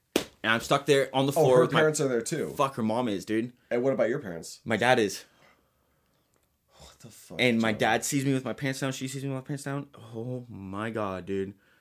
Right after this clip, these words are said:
Speaker 1: That was the first experience of, like, being shamed by sex. I get home and I get my ass beat, you know? Uh, dad spanks the shit out of me with the belt. Um,
Speaker 2: Wow.
Speaker 1: but yeah, that was, like, my introduction to, like,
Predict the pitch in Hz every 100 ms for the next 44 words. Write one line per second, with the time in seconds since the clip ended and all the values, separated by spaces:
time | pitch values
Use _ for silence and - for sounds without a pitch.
0 | - 117 127 139 131 113 - 123 120 120
1 | 101 104 92 - 120 107 - - 110 107
2 | - 82 87 73 - - _ _ _ _
3 | - 110 120 127 117 101 95 - 123 135
4 | 90 78 80 92 113 - _ _ _ _
5 | _ _ - _ - 101 95 87 76 _
6 | _ _ _ _ _ _ _ - 117 117
7 | - 120 110 - 123 113 113 110 101 101
8 | 107 - _ _ _ _ _ _ _ _
9 | _ _ _ _ _ - 117 98 - -
10 | - 95 82 - _ - - 135 180 131
11 | 135 156 151 139 131 139 107 143 151 147
12 | 117 117 101 90